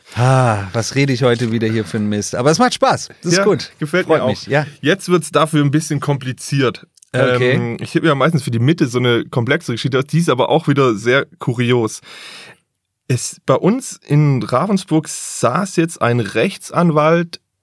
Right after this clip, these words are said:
Speaker 2: vor Gericht auf der Anklagebank.
Speaker 1: Okay.
Speaker 2: Das heißt nicht, weil er was irgendwas privat gemacht hat und saß deswegen, sondern weil er etwas in seinem Job als Rechtsanwalt ausgeübt hat, falsch ausgeübt hat, saß jetzt auf der Anklagebank.
Speaker 1: Okay, was hat er getan?
Speaker 2: Das nennt sich Parteiverrat. Hast du es schon mal gehört?
Speaker 1: Nein.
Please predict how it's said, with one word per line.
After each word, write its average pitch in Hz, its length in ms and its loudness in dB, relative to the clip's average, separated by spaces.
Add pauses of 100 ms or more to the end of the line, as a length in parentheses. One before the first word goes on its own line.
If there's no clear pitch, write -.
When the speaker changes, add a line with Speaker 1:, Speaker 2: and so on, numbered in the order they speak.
Speaker 2:
vor 160 560 0
Gericht 139 520 -4 (280)
auf 135 240 0
der - 180 -2
Anklagebank. 101 800 0 (600)
Speaker 1:
Okay. 131 380 0 (340)
Speaker 2:
Das 127 140 -2
heißt 139 180 0
nicht, 185 160 0
weil 143 160 4
er 143 100 4
was 131 180 2
irgendwas 131 300 0
privat 127 400 -2
gemacht 196 340 0
hat 180 100 0
und 175 120 2
saß 165 200 2
deswegen, 165 540 0
sondern 143 440 -2
weil 120 520 -2
er 156 400 0 (840)
etwas 147 420 0
in 196 360 2
seinem 151 360 2
Job 135 340 0
als 131 240 -2
Rechtsanwalt 135 560 0
ausgeübt - 640 -2
hat, 160 280 0
falsch 180 300 -2
ausgeübt 127 400 -2
hat, 131 160 0
saß 135 300 0
jetzt 151 160 0
auf 110 100 -2
der - 140 -10
Anklagebank. 104 720 0
Speaker 1:
Okay, 135 260 0
was 165 180 -2
hat 123 120 2
er 117 80 2
getan? 117 480 -2
Speaker 2:
Das 139 180 0
nennt 185 200 2
sich 170 200 -6
Parteiverrat. 101 1080 -2
Hast 143 140 -10
du 185 40 0
es 170 80 -4
schon 160 120 0
mal 151 140 2
gehört? 131 300 0
Speaker 1:
Nein. 123 360 0